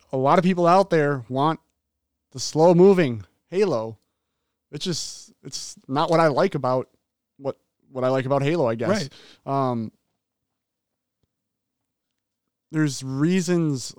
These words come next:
Speaker 1: Okay, I get, like, we, we just had our interview with Saiyan, right?
Speaker 2: We did, yeah.
Speaker 1: I was getting
Speaker 2: Check out that episode if you haven't already.
Speaker 1: <laughs> Shameless plug by Josh. Um,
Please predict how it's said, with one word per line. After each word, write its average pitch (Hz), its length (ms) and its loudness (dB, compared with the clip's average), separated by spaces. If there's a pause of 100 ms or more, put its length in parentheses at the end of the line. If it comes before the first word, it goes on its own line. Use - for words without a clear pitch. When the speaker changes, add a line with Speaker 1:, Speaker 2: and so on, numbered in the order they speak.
(840)
Speaker 1:
Okay, 147 200 -2
I 147 140 -2
get, 185 260 2
like, 156 200 -2
we, 170 220 -4
we 165 160 -4
just 190 180 -2
had 196 140 2
our 156 80 2
interview 131 300 -2
with 120 100 -4
Saiyan, - 400 -12
right? 131 340 -6
Speaker 2:
We 170 120 -2
did, 131 200 -2
yeah. 143 140 -2
Speaker 1:
I 147 60 2
was 147 120 2
getting 175 460 2
Speaker 2:
Check 175 180 4
out 165 60 6
that 143 120 6
episode 135 300 0
if 120 80 -6
you 135 60 -6
haven't 123 160 -6
already. 123 400 -6
Speaker 1:
<laughs> - 1700 -18
Shameless 135 340 2
plug 123 220 0
by 110 120 -2
Josh. 107 360 -8 (260)
Um, 131 480 2